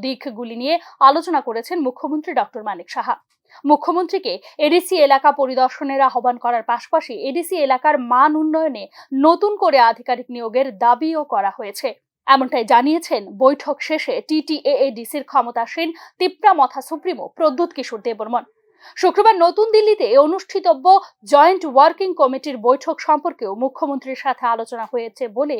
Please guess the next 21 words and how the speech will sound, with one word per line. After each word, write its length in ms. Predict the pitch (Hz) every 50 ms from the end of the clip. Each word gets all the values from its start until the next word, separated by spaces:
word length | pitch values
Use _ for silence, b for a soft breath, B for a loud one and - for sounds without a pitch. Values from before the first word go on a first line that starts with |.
| 208
জানিয়েছেন 520 | 202 240 226 226 226 220 208 - 269 294 277 285 b b b b _
প্রদ্যুৎ 340 | - 339 339 285 320 370 370 -
কিশোর 260 | 285 254 - 233 202
দেববর্মন। 400 | 196 220 202 247 233 233 233 220 233 _ _ _ _ _ _ _ _ _ -
এদিকে 300 | 247 233 269 - 302 311 349 B B B B 285
গ্রেটার 480 | 247 262 302 320 370 370 427 453 427 381
তিপ্রাল্যান্ডের 760 | - 349 - - - 311 285 277 277 269 254 262 285 285 240 226 233 233
মূল 220 | 269 320 370 381 359 - - -
এজেন্ডা 440 | 285 294 269 330 370 392 381 403 392
থেকে 240 | 392 349 339 - 285
সরে 320 | - - - 277 233 208 190 b b b b -
ষষ্ঠ 380 | - - 311 294 277 - - - 320 302 -
তপশিলি 520 | 277 247 233 - 339 - - 349 311 330
অনুসারে 500 | 294 262 247 269 285 - - 311 311 330 370 359 b b b b b b b b
এডিসির 500 | - 294 294 302 370 403 - - 440 415 349
হাতে 300 | - 330 302 302 311 302 - - _ -
অধিক 320 | 285 294 269 - 330 339 - - -
ক্ষমতা 380 | - - 277 254 254 247 247 240
দেবার 260 | 226 233 226 269 285 262 -
চিরাচরিত 680 | - 349 359 370 392 392 403 392 370 330 294 269 - -
দাবি 380 | 233 220 254 269 269 294 285